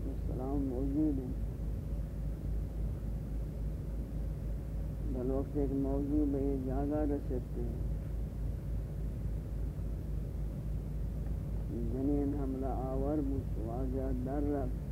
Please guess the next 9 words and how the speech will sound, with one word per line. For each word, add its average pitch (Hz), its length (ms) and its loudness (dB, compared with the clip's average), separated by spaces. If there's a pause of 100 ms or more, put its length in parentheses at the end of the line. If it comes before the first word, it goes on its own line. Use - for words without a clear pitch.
(120)
جنہ 131 380 0 (200)
در 139 120 2
رفت، - 1700 0
گواہا 139 540 2
وچ 131 280 2 (100)
گواہی 127 540 2 (100)
داد، 143 400 2 (1600)
واجہ 139 380 2 (180)
تبرئہ 131 460 2